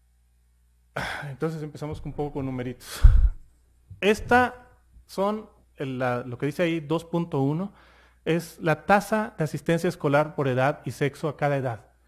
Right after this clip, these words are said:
Recuerden, esto no es un cross-section, es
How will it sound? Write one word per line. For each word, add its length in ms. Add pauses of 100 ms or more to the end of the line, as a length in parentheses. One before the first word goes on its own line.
(220)
Recuerden, 500
esto 200
no 80
es 120
un 120
cross-section, 720 (380)
es 360